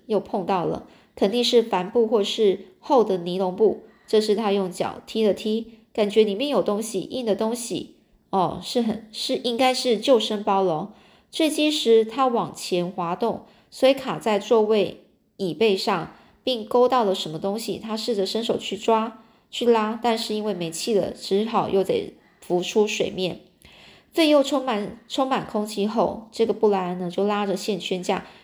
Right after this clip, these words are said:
又快速的往下潜，潜进去水里，直到几乎又到达了先前的位置，然后转身，头就朝下潜，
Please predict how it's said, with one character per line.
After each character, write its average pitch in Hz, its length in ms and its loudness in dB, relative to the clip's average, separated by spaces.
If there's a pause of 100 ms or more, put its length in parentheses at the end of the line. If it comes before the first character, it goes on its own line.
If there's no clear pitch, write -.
又 254 160 4
快 277 260 0
速 220 200 -2
的 214 100 4
往 170 180 -6
下 185 220 -2
潜， 170 460 -4
潜 - 360 -4
进 208 200 -2
去 208 120 0
水 170 240 2
里， 165 260 -2 (260)
直 - 180 0
到 285 180 4
几 277 160 -2
乎 262 220 4
又 254 240 2
到 247 340 0
达 185 220 -2
了 180 160 -2
先 240 260 -4
前 208 200 0
的 175 80 -4
位 196 180 2
置， - 300 -6 (340)
然 202 140 0
后 247 160 -2
转 233 280 0
身， 220 500 -2 (140)
头 185 280 2
就 220 120 2
朝 185 300 -2
下 208 240 -2
潜， - 320 -4